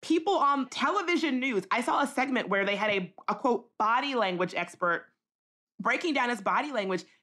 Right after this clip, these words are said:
These are strangers, right? And so I do think we've gotten to this place where we are, we've gotten really comfortable making complete, like, assumptions about people we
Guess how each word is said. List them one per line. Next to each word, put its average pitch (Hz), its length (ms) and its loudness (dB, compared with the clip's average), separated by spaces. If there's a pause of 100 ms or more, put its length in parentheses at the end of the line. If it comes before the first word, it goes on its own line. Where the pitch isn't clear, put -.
(200)
These 427 220 2
are 698 220 4
strangers, 202 1000 -4
right? 208 200 2
And 262 120 2
so 277 220 0 (280)
I 277 100 0
do 330 160 0
think 508 200 0
we've 466 160 -2
gotten 277 220 0
to 294 60 -2
this 277 140 -4
place 247 280 -4
where 208 100 0
we 202 140 -2
are, 180 400 0 (760)
we've 240 200 2
gotten 294 400 0 (120)
really 269 420 0
comfortable 180 880 0 (340)
making 226 600 -2 (160)
complete, 262 880 -2 (840)
like, 208 400 0 (220)
assumptions 214 920 0
about 226 280 0
people 302 320 0
we 208 240 -4